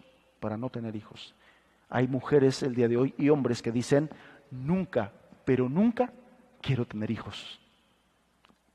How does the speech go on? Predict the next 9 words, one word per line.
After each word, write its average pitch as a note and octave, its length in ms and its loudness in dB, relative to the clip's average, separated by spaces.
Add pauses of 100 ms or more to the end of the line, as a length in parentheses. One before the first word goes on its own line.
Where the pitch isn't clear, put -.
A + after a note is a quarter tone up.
Qué C#3+ 160 -2
horror E3+ 800 6
tener C#3+ 240 6
hijos". D3 340 -2 (1400)
Y F#3 220 4
utilizan F#3 440 4
términos G3 400 8
peyorativos D#3+ 640 8
como D#3+ 320 4